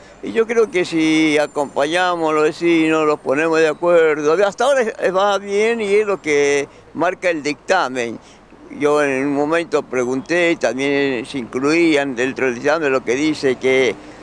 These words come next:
eh, cuánto va a valer el metro cuadrado de, de tierra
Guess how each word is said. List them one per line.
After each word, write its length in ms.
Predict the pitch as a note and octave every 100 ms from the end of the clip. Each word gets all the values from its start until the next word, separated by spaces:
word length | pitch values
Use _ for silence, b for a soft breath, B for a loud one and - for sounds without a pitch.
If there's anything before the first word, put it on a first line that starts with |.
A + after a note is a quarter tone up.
| B -
eh, 100 | A#2
cuánto 440 | - F#3 E3 C#3+ C3+
va 60 |
a 200 | B2+ B2+
valer 240 | C#3 D3+ D3+
el 140 | B2+
metro 320 | C3 C3 B2
cuadrado 420 | C3 B2+ C3 C3 C3
de, 300 | B2+ B2 A2
de 180 | A#2+ G#2+
tierra 680 | E3 F3+ F3 D3+ C3+ C3+